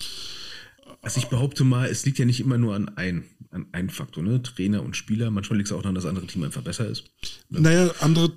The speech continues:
Speaker 2: andere Teams machen jetzt halt mehr Sachen richtig. Ja, also, s-, wenn du jetzt mal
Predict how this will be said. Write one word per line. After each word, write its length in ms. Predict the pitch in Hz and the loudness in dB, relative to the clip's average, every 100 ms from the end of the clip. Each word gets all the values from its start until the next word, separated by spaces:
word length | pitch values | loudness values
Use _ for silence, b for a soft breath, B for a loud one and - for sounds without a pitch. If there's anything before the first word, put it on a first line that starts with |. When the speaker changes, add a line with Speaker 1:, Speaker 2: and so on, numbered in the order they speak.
| - | -4
Speaker 2:
andere 280 | - 160 175 | -2 0 0
Teams 380 | - 175 180 - | 0 0 2 2
machen 240 | 160 156 | 0 2
jetzt 300 | 160 160 - | 2 2 2
halt 300 | 160 160 160 - | 4 4 2 -2
mehr 640 | 147 135 143 139 160 175 | 2 4 6 6 6 4
Sachen 300 | 151 139 131 | 2 2 4
richtig. 800 | 123 156 - - 247 254 - - _ _ 135 | 4 2 0 2 2 2 -4 -14 _ _ -6
Ja, 220 | 147 170 | -6 -2
also, 220 | 151 135 135 135 135 135 139 147 147 147 | 0 2 2 -2 -8 -8 -10 -10 -10 -8
s-, 200 | 139 147 131 - _ - 147 147 143 | -6 -6 -8 -20 _ -20 -16 -10 -2
wenn 160 | 143 170 | 4 8
du 100 | 196 | 10
jetzt 220 | 190 - | 8 8
mal 320 | 185 185 180 | 8 8 6